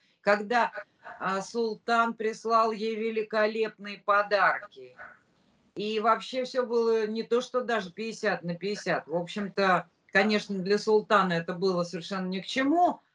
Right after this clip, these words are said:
война с Россией, но, тем не менее, сила была на его стороне, как казалось многим. Но именно Суворов тогда сказал следующую,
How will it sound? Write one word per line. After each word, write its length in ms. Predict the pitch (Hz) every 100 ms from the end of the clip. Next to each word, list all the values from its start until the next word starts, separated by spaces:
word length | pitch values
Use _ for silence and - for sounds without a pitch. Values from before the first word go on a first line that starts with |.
| _ -
война 440 | 190 196 202 156
с 120 | -
Россией, 500 | 165 190 185 214 175
но, 540 | 170 220 277 254 160 - _ _
тем 300 | - 233 226
не 80 | 226
менее, 580 | 240 262 269 269 269 262
сила 440 | - 277 277 269
была 420 | 240 285 294 269
на 100 | 214
его 420 | 240 277 285 269 202
стороне, 640 | - 180 202 226 214 156
как 200 | - 160 -
казалось 680 | 202 202 208 165 147 143
многим. 540 | 170 185 165 127 120 _ _ _ _ _ _
Но 160 | 220 170
именно 400 | 254 277 277 285
Суворов 600 | 294 294 277 226 160 -
тогда 400 | 180 175 180 185
сказал 580 | - 185 196 254 277 277
следующую, 800 | 226 214 208 240 - 240 233